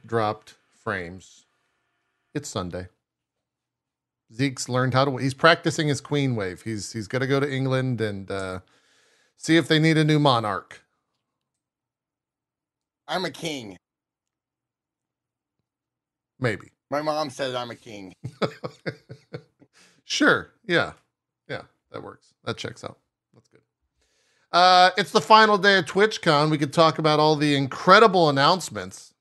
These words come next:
Speaker 1: coming out of, uh, beautiful San Diego over the past two days.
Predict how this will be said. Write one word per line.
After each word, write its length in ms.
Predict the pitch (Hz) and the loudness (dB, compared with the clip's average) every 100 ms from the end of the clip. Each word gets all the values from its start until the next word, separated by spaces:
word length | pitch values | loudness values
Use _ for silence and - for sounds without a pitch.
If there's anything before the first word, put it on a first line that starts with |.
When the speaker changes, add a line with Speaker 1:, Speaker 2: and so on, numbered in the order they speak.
| _ | _
Speaker 1:
coming 200 | 131 131 | -4 0
out 200 | 127 123 | 0 0
of, 220 | 113 110 | -4 -6
uh, 200 | 113 107 | -6 -6
beautiful 380 | 98 139 120 117 | -4 -6 -6 -10
San 300 | - 123 120 | -4 -2 -2
Diego 600 | 117 113 127 107 87 87 _ _ _ _ _ _ _ _ | -2 0 -2 -4 -8 -12 _ _ _ _ _ _ _ _
over 100 | 107 | -10
the 80 | 107 | -8
past 320 | - 113 104 | -2 -2 -2
two 120 | - | -8
days. 500 | 104 98 104 - - | -6 -6 -6 -10 -16